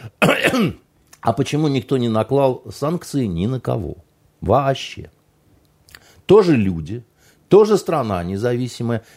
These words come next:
Не было никакого суда, так сказать, чтобы признать эту страну страной-изгоем, так сказать, и так далее. Наоборот, её обобрали, так сказать, забрали все деньги, которые, кстати, не вернули ливийскому народу, как всегда, да, так сказать, они куда-то делись.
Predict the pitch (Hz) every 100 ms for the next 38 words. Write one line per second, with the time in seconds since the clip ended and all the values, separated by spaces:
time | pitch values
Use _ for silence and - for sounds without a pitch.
0 | - 131 214 202 175 165 151 202 196 180
1 | 170 135 104 95 113 _ _ - 117 143
2 | 123 147 123 143 139 147 135 143 139 135
3 | 127 - 147 143 131 143 139 135 131 131
4 | 123 135 131 123 127 - 123 110 131 113
5 | 113 135 143 208 160 135 175 123 113 92
6 | 90 87 101 160 - 143 120 139 165 185
7 | 123 - 92 82 85 92 120 123 165 131
8 | 139 123 110 98 82 82 87 - - -
9 | - 120 120 123 - 127 131 127 127 123
10 | 120 117 - 123 123 113 151 110 - 90
11 | - 110 98 98 95 85 73 82 82 -